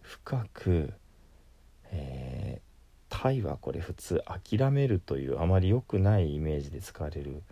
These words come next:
感じですけども、そうではなくて、諦めるというのは本当は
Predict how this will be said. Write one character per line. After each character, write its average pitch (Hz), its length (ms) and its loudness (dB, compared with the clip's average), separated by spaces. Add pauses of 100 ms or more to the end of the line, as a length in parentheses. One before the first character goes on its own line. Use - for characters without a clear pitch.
(440)
感 80 220 -4
じ 78 100 -4
で 78 120 -6
す - 100 -12
け - 100 -16
ど 82 100 -8
も、 82 380 -2 (100)
そ 117 100 0
う 104 40 0
で 87 100 -2
は 78 40 -2
な 76 140 -4
く - 120 -14
て、 - 360 -10 (460)
諦 95 400 -4
め 110 140 0
る 98 100 -2
と 87 140 -6
い 82 40 -2
う - 20 -2
の 78 120 0
は 76 60 -2
本 82 320 -2
当 82 180 -4
は 80 260 -2